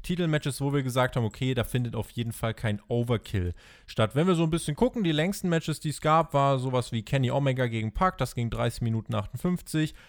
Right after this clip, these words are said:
Jon Moxley gegen Jake Hager ging dreißig sechsundvierzig. Äh, die kürzesten, das waren dann so Storyline-Sachen, Jon Moxley gegen Alex Reynolds, M J F gegen Sean Dean. Ähm, was aber, find ich, wirklich auch noch mal, äh, wichtig ist, um jetzt auch noch mal auf diese Philosophie zu sprechen zu kommen von A E W,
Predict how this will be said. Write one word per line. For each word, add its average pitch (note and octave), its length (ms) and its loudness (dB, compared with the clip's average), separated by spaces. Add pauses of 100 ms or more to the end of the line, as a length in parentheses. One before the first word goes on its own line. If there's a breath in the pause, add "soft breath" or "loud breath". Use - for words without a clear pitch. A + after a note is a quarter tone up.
(140 loud breath)
Jon A#2 140 2
Moxley A#2 320 0
gegen A2 180 0
Jake A2 240 -2
Hager C3+ 260 -2
ging A2+ 140 -2
dreißig A2 440 -2
sechsundvierzig. C3+ 840 -4 (360 soft breath)
Äh, A#2 100 6
die A2 120 0
kürzesten, C#3 640 0
das G#2+ 180 0
waren A2 160 4
dann G#2 140 0
so G2+ 140 -8
Storyline-Sachen, A2+ 1300 0
Jon G2+ 160 -2
Moxley G2+ 600 -2
gegen G2 280 -4
Alex G2+ 300 -8
Reynolds, B2 460 0
M G#2+ 140 -2
J A2 120 -4
F G#2+ 160 -6
gegen G2+ 220 -4
Sean G2+ 340 -4
Dean. A#2+ 240 -2 (480 loud breath)
Ähm, B2 380 6 (320)
was C#3 240 2
aber, E3+ 180 4
find D3 320 0
ich, F3 260 -2
wirklich D3+ 360 0
auch C#3 120 2
noch C#3 160 2
mal, C3+ 480 2
äh, A#2 240 0
wichtig D3 300 -2
ist, C#3 140 -6
um C3 100 2
jetzt B2 160 0
auch A#2+ 120 0
noch B2 120 2
mal A#2+ 60 2
auf A#2 160 0
diese A2+ 200 -2
Philosophie A2+ 600 -2
zu - 120 -6
sprechen A2+ 380 -2
zu A2 140 -4
kommen G2 240 -2
von G2+ 160 -4
A - 60 -6
E G2 140 -2
W, G#2 500 0